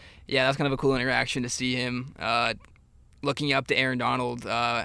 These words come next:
throughout his football career, then getting drafted by the team that Aaron Donald plays for.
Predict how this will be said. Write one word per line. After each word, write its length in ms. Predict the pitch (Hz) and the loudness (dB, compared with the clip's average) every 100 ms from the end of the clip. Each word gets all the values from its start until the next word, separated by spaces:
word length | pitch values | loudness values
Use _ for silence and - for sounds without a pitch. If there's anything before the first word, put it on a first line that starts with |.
| 131 | -4
throughout 240 | 127 123 | -4 -2
his 80 | 123 | -4
football 320 | - 135 123 | -6 -2 -2
career, 340 | 113 131 123 123 | -2 -4 -4 -4
then 140 | 123 | -4
getting 220 | 123 123 | -4 -4
drafted 340 | 127 127 120 123 | -2 -2 -2 -4
by 80 | 120 | -4
the 100 | 123 | -4
team 260 | 131 123 | -4 -4
that 100 | 120 | -2
Aaron 160 | 113 127 | -2 -2
Donald 200 | 123 123 | -4 -2
plays 260 | 156 151 | 0 0
for. 360 | - 135 131 | -2 -2 0